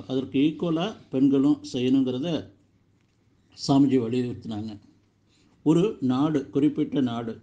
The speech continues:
இந்த ஐநா சட்டதிட்டங்களுக்கு உட்பட்டு தனித்து வாழ விரும்பினாலும் அவங்களுக்கு அந்த சுதந்திரத்தை கொடுக்கணும்ன்றாங்க. உலக மக்கள் அனைவருக்கும் எல்லா நாடும் சொந்தம். எங்கு அவர்கள் குடியேறவோ பயணம் செய்யவோ அவர்களுக்கு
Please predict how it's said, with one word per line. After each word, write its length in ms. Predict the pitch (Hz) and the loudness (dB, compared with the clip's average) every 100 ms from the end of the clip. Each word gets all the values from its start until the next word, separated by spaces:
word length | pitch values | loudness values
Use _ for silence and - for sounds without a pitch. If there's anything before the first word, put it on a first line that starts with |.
| - _ _ - | -20 _ _ 0
இந்த 140 | 139 139 | 2 4
ஐநா 280 | 147 185 196 165 - _ _ _ _ _ _ _ | 2 0 -2 -6 -12 _ _ _ _ _ _ _
சட்டதிட்டங்களுக்கு 840 | - 143 175 160 175 165 151 147 143 | -6 -4 -2 -2 0 2 2 2 0
உட்பட்டு 480 | 135 135 - 160 208 196 | 0 0 -4 -4 -4 -4
தனித்து 400 | 143 139 160 190 | 0 0 2 2
வாழ 220 | 143 131 143 | 0 0 0
விரும்பினாலும் 640 | 131 139 139 131 175 220 | 0 2 2 0 -2 -6
அவங்களுக்கு 420 | - 139 131 131 | -2 2 2 0
அந்த 180 | 147 113 107 | -2 -4 -6
சுதந்திரத்தை 540 | 98 131 135 123 131 | -4 -2 0 -2 -8
கொடுக்கணும்ன்றாங்க. 840 | 98 104 131 107 107 104 101 95 95 - _ _ _ _ _ - _ _ _ - | -10 -10 -10 -10 -10 -8 -6 -8 -10 -16 _ _ _ _ _ -20 _ _ _ 0
உலக 200 | 202 226 | 2 4
மக்கள் 380 | 190 165 185 160 - | 2 -2 -2 -4 -4
அனைவருக்கும் 800 | 127 139 165 170 180 190 196 151 135 | 0 2 2 0 -2 -2 0 2 2
எல்லா 280 | 135 170 196 | 2 2 2
நாடும் 400 | 160 143 151 170 | 2 2 0 -2
சொந்தம். 380 | 131 127 127 151 - - 120 | 0 0 0 -4 -8 -14 0
எங்கு 300 | 139 190 214 | 2 2 0
அவர்கள் 440 | 220 143 139 143 135 131 | 0 0 0 0 -2 -4
குடியேறவோ 640 | - 143 151 151 127 123 147 | -4 4 4 4 0 -4 -6
பயணம் 380 | 139 135 139 147 | -6 -2 2 2
செய்யவோ 400 | 147 127 123 139 143 - | 0 -4 -4 -6 -6 -8
அவர்களுக்கு 560 | 127 147 143 143 160 | -2 0 0 -2 -2